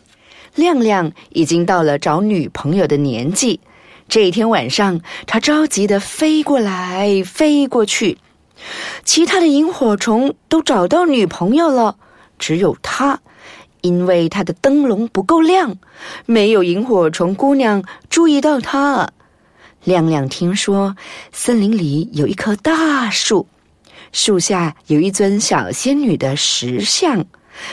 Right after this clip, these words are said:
只要向小仙女许愿，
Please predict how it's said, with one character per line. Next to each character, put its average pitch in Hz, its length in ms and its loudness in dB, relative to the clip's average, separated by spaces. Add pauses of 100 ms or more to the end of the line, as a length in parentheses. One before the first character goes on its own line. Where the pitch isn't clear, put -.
(140)
只 208 140 2
要 226 260 2
向 247 220 0
小 139 280 -2
仙 294 360 0
女 220 180 0
许 - 400 -4
愿， 240 380 2